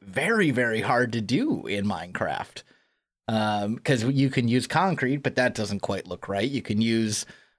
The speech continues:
uh, wood, but that doesn't quite look right. You know, there's, there's really nothing that looks like siding. Um, so, yeah, I, I mean, but then again, you look at, like, medieval,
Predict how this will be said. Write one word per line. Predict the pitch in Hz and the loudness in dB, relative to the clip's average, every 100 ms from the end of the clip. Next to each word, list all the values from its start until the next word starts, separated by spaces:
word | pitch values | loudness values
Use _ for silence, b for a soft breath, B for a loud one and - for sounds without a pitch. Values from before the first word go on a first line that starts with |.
| - | -2
uh, | 107 107 107 - | 0 2 0 -2
wood, | 123 101 139 143 131 139 | -8 0 4 6 6 4
but | 107 | 2
that | 123 127 | 0 0
doesn't | 120 104 101 | -2 -6 -8
quite | - 98 85 | -6 -6 -6
look | 98 - | -6 -2
right. | 98 107 | -2 0
You | 113 | 0
know, | |
there's, | 120 127 80 | 0 0 -2
there's | 101 120 117 | -2 -2 0
really | 175 240 | 0 2
nothing | 127 143 156 131 | 2 2 2 0
that | 113 | 0
looks | 110 127 - | -2 -4 -2
like | 101 95 - - | -2 -2 -10 -8
siding. | - 120 254 123 80 - _ _ _ _ _ _ - | 0 0 0 -2 -6 -16 _ _ _ _ _ _ 0
Um, | 127 127 123 120 - _ | 2 4 2 -2 -14 _
so, | - - 143 135 131 139 - 131 110 120 _ _ - _ _ | -8 2 4 6 4 0 -4 -18 -20 -20 _ _ -20 _ _
yeah, | 120 104 95 - | 0 2 0 2
I, | 131 139 | 2 4
I | |
mean, | 147 139 127 135 | 2 2 0 0
but | 135 | 2
then | 156 135 | 4 4
again, | 127 131 117 | 4 4 4
you | |
look | 113 110 | 2 0
at, | 107 | -2
like, | 98 - | -2 -4
medieval, | 95 190 285 104 - | 0 2 2 0 -2